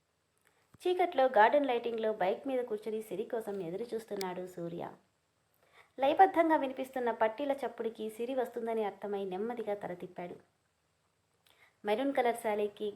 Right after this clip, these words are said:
గోల్డెన్ బార్డర్ ఉన్న పట్టు చీరలో ఒళ్ళంతా మెరుస్తున్న వజ్రాల నగలతో దివి నుండి దిగొచ్చిన దేవకన్యలా కనబడుతుంది సిరి.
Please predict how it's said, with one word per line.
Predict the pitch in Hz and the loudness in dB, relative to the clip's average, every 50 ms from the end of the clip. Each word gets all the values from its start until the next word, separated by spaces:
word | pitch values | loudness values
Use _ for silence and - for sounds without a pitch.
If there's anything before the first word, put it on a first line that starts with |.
| - | 0
గోల్డెన్ | 226 240 269 285 294 285 247 | 2 2 4 4 4 2 4
బార్డర్ | 233 220 220 214 220 | 2 2 2 2 0
ఉన్న | 214 208 202 202 196 190 | -2 -2 -2 -2 -2 -4
పట్టు | 196 185 175 - 226 | -4 -4 -6 -6 -10
చీరలో | 214 - 233 220 208 208 202 196 | -14 -10 -8 -8 -4 -4 -4 -4
ఒళ్ళంతా | 196 202 214 226 247 269 277 285 277 285 262 | -4 -4 -6 -4 -2 -4 -4 -2 -2 -4 -4
మెరుస్తున్న | 240 220 226 233 - - 220 214 208 202 | -4 -4 -6 -8 -8 -8 -6 -4 -4 -4
వజ్రాల | 190 185 175 - - - 262 269 262 | -4 -6 -6 -6 -6 -4 -2 -2 -2
నగలతో | 220 202 190 - 202 196 196 190 190 202 202 - _ _ _ _ _ _ - | -4 -4 -6 -4 -6 -6 -6 -6 -8 -8 -8 -14 _ _ _ _ _ _ -8
దివి | 196 226 240 285 | -6 -4 -2 2
నుండి | 311 320 294 247 240 240 | 2 2 2 2 0 0
దిగొచ్చిన | 240 208 196 220 240 247 - 302 262 233 | -2 -4 -4 -4 -4 -4 -4 -6 -6 -6
దేవకన్యలా | 208 - 196 208 247 254 - 247 233 220 208 208 | -4 -2 -4 -4 -4 -4 -4 -4 -4 -2 -2 -2
కనబడుతుంది | 208 - 190 202 202 220 214 208 - 196 196 190 180 180 | -2 -2 -4 -4 -4 -4 -6 -4 -6 -6 -6 -4 -6 -6
సిరి. | 180 - 185 175 180 175 | -8 -8 -8 -8 -8 -8